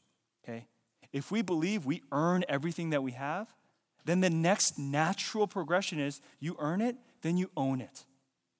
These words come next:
You earn it, and then you own it. Several years ago, I was on a mission trip to Haiti, just after the tsunami had devastated that country.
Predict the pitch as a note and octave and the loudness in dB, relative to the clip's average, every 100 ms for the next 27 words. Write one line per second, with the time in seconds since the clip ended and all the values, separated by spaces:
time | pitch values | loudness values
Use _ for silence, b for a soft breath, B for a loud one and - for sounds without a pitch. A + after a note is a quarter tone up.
0 | _ - D#3+ - F3 G3 B3 B3 - B | _ -10 -8 0 2 4 4 0 -6 B
1 | B D3+ E3 E3 D#3 D3+ C#3 C#3+ G#2 - | B 0 2 2 0 -2 -4 -4 -8 -16
2 | - _ _ _ _ _ _ _ - - | -20 _ _ _ _ _ _ _ -8 -4
3 | F#3+ F3+ D3 E3 F3 E3 C#3+ C3 C3 C#3+ | 0 0 0 0 0 0 2 4 4 2
4 | C3+ C#3+ B2 C#3 - D3 - A#2 - b | 0 -2 0 -2 -4 -6 -8 -10 -12 b
5 | b b - A#2+ C3+ C3+ A2 F2 _ _ | b b -14 -10 -6 -4 -6 -12 _ _
6 | _ _ _ _ _ - - D#3+ E3+ - | _ _ _ _ _ -14 -6 -4 -2 2
7 | F3+ - D#3+ C#3 - C3 A#2 B2 B2 G#2+ | 2 2 -4 -4 -4 -2 0 -2 -2 -8
8 | F#2 b b - B2 B2+ B2+ C#3 - A#2+ | -12 b b -12 -8 -2 -2 -2 -6 -8
9 | A2 G#2 G#2 - B2 - - | -10 -12 -14 -14 -14 -14 -20